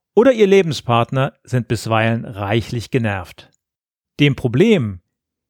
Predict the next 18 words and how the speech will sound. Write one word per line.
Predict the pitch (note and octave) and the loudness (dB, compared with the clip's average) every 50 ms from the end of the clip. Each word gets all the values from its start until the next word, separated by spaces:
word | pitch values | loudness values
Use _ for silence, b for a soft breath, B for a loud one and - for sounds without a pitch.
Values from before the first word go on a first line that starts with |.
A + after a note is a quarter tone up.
| _ _ _ - | _ _ _ 0
wie | G3 C4 C4+ | 2 2 2
Sie | G#3+ G3+ F3 E3+ | 2 0 0 -2
Ihre | - F3 D3+ C#3+ B2 A#2+ B2 A#2+ A#2+ - - | 0 0 2 2 4 4 2 2 0 -2 -2
Aufgaben | - D#3 G#3 G3+ - - F3 D3+ C#3 C3 B2+ C3+ | 0 0 0 0 0 0 0 2 2 0 -2 -4
unter | D#3 D3 A2+ - C3+ - | -6 -8 -8 -6 -6 -6
einen | B2 A#2 A2 A2 A2+ G2 | -4 -4 -4 -4 -4 -2
Hut | B2+ A3 C4+ - | 0 0 0 0
bekommen, | - D3+ - - A#2 G#2+ A2+ A#2+ C3 D3+ - _ _ _ _ _ _ _ _ _ | -2 -6 -4 -4 -4 -4 -4 -4 -6 -8 -12 _ _ _ _ _ _ _ _ _
hat | - B2+ A#2 - | -6 -6 -6 -2
sich | - D3+ D3 C3+ A#2 - | 0 2 2 2 2 0
Stefan | - - C3 - D3+ D3 C3+ | -2 -2 -2 0 0 0 0
Mantel | B2+ C3 E3 F#3 - A3 G#3 G3+ | 0 0 0 0 0 0 0 0
in | - D#3+ D3 | 0 -2 0
der | D#3 D#3 D3+ D3 | 2 2 2 2
diesjährigen | A#2 E3 A3 G#3+ - - G#3 F#3+ F3 F3 F#3 F#3+ F3 | 2 0 0 -2 0 0 0 0 2 2 0 0 0
Führungskräfte-Challenge | - - - C#4+ C4+ C4+ - - - - C3+ - D#3 - - - C#3+ D3 D3+ D3+ C#3+ - - | -2 -2 0 0 2 2 0 0 -2 -4 -2 -2 -4 -4 -2 0 0 0 0 -2 -4 -6 -10
zweitausendsiebzehn | - - - C3 C3 C3+ - C#3 C#3 C#3 - E3+ D3 - C3 - - - - D3 C#3 C#3 | -10 -6 -2 -2 -2 -2 -2 -2 -4 -2 -2 -4 -2 -2 -2 -2 -4 -4 -4 -2 -2 0
gewidmet | C3 C#3+ G#2 C3 - _ - G2 F#2+ - - _ | 0 0 0 0 -2 _ -6 -12 -12 -12 -16 _